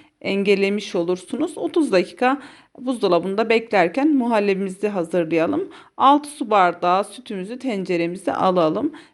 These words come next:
Bir su bardağı toz şeker, bir su bardağı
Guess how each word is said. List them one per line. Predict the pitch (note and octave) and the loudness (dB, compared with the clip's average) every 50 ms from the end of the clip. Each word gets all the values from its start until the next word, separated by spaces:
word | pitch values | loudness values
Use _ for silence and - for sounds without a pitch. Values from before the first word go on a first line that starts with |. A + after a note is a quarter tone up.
| _ - - | _ -6 -6
Bir | F4 | -6
su | D#4+ - - A#3+ G3+ | -4 -4 -4 0 4
bardağı | A3+ G#3 F#3+ F3+ E3+ - F#3+ G3 A#3 B3 - | 4 4 4 4 2 0 -2 -2 -2 -2 -6
toz | - A3+ F#3+ G3 - | -6 -6 -6 -6 -6
şeker, | - D#3+ D3+ D3+ - G#3+ A3+ C4 D4 - _ _ _ _ _ - | -6 -6 -6 -4 -4 -4 -4 -4 -6 -8 _ _ _ _ _ -2
bir | - D#4+ D4+ | 0 0 0
su | - - - - G#3 | 0 -2 -6 -2 2
bardağı | G3 F#3+ F3+ E3+ E3 D#3 D#3+ E3 D#3+ E3 F#3+ G3+ | 4 4 6 4 2 0 -2 -2 -2 -2 -2 -4